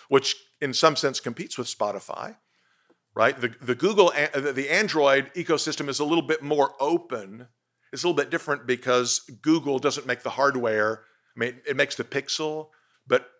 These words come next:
most of the Android phones are manufactured by Samsung or L G or some other, uh, some other manufacturer. But you've got the operating system, you've got the hardware, you've got,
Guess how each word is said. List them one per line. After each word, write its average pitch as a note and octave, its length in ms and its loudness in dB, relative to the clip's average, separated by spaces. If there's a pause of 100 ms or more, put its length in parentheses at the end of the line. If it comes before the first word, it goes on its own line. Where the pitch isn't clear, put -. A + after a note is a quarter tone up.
(100)
most C#3 340 4
of C3+ 100 0
the A#2+ 140 -6
Android B2 480 -2
phones A#2+ 480 -2
are A#2 100 -2
manufactured A2+ 580 -6
by G#2+ 120 -6
Samsung G#2 600 -6
or G#2 140 -6
L G#2 200 -2
G G#2+ 280 -4
or G#2 80 -4
some G#2 200 -6
other, G#2+ 300 -4 (340)
uh, F#2+ 180 -4 (140)
some - 180 -6
other G#2+ 120 -2
manufacturer. G#2 800 -6 (440)
But D3 160 0
you've B2 120 -8
got C3 300 4 (100)
the B2 260 -4
operating D#3+ 420 -2
system, C#3+ 500 -6
you've A#2+ 160 -10
got A#2 180 -2
the A#2 80 -6
hardware, C#3+ 580 2
you've B2+ 220 -8
got, A#2+ 320 -6